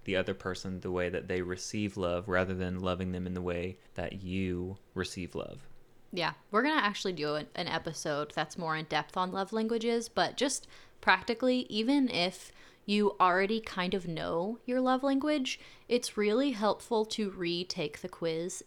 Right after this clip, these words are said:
Speaker 2: in different seasons of life. Throughout our eight years of marriage,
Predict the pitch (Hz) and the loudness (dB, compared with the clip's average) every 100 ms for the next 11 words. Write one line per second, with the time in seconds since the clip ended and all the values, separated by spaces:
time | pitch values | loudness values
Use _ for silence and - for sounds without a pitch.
0 | - 180 175 180 185 - 175 170 - 165 | -6 -4 -2 -4 -4 -4 -4 -4 -4 -4
1 | 143 156 160 135 127 - - - - - | -4 -6 -8 -4 -4 -4 -10 -20 -20 -20
2 | - 214 226 214 233 196 202 175 165 190 | -2 4 6 8 6 6 4 4 2 0
3 | 202 180 160 160 175 - - | 0 -2 -4 -2 -2 -4 -8